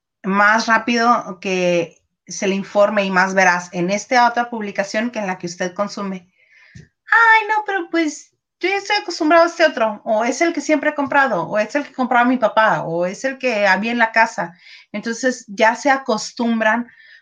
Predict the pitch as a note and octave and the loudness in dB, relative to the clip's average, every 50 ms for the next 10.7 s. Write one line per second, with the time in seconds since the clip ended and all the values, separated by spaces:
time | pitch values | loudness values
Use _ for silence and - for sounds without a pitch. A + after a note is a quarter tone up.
0 | _ _ - - A#3 A#3 A3+ G#3+ F3+ - - - _ _ _ _ _ _ _ _ | _ _ 0 2 4 6 6 4 4 2 -4 -10 _ _ _ _ _ _ _ _
1 | _ _ _ _ _ _ _ _ _ _ _ _ _ _ - A3+ A3 A3 A3 A3 | _ _ _ _ _ _ _ _ _ _ _ _ _ _ -2 2 4 4 4 4
2 | A#3 A#3 A#3+ B3 B3+ B3 A#3+ A#3 B3 B3 B3 - B3 A3 G3+ G#3 G3 - G3+ F3+ | 2 2 4 4 4 2 2 0 0 -2 0 -2 -4 -2 -4 -6 -8 -10 -12 -10
3 | - - G#3 G#3 G3+ G3 F#3 - - - B3 A#3+ A#3+ A#3+ A#3 A3 G3 F3+ F3+ - | -6 -4 -2 -2 -2 -2 -6 -6 -6 -4 -2 0 2 2 0 0 -4 -8 -10 -14
4 | _ _ _ _ _ _ _ _ - - A3+ G3+ G3+ - G#3+ G3+ F#3 F#3 F#3 - | _ _ _ _ _ _ _ _ -14 -10 -8 -8 -6 -2 -2 -2 0 -2 -2 -2
5 | A3 G#3 G#3+ G#3+ - A#3 G3 F#3+ F#3 F3 F3 F#3 F3+ F#3 F#3 G3+ A3 A3 A3+ - | -2 -4 -4 -4 -4 -4 -4 -2 -2 -4 -2 -2 -2 -2 -2 -2 -4 -4 -4 -4
6 | G3+ G3 - _ _ - - - _ _ _ _ - B3 B3 B3 B3 - B3 A#3+ | -6 -8 -8 _ _ -20 -20 -20 _ _ _ _ 0 2 2 2 2 2 2 4
7 | B3 A#3 A3 A3+ - B3+ B3 - - A3 G3 F#3 F#3 F3 - F#3 F#3 F#3 G3 G#3 | 4 2 0 -2 -2 -4 -4 -2 -2 -4 -4 -4 -4 -6 -4 -4 -2 -2 -4 -4
8 | - F#3 F3 F3+ F3 F3+ E3 E3+ E3 D3+ D3+ - - A3+ A#3 A3+ - - E3+ E3 | -4 -4 -6 -6 -6 -10 -8 -6 -4 -4 -4 -4 0 0 0 0 0 -2 -12 -14
9 | - - - - - _ _ - - G3+ G3 - - G#3+ F#3+ G3 G3+ - - C4+ | -14 -16 -20 -20 -20 _ _ -4 -4 -4 -2 -2 -2 0 2 0 2 2 2 2
10 | C#4 C4 G#3+ G#3 A3 A#3+ A#3+ A3+ G3 F3+ - - - | 4 4 4 4 2 2 2 2 2 2 0 -2 -8